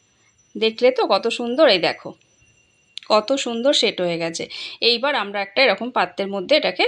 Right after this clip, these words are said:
ফ্ল্যাট পাত্রে ঢেলে নিলাম। এইবার বলছিলাম না, দেখে মনে হচ্ছিল না,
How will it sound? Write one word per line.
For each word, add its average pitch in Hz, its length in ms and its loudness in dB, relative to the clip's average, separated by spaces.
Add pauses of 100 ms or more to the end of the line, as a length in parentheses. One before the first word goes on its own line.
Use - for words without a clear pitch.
ফ্ল্যাট 214 340 2
পাত্রে 196 300 -4
ঢেলে 190 260 0
নিলাম। 156 300 -4 (960)
এইবার 208 280 0
বলছিলাম 214 520 0
না, 349 100 2
দেখে 254 240 2
মনে 220 240 -2
হচ্ছিল 240 340 2
না, 330 120 6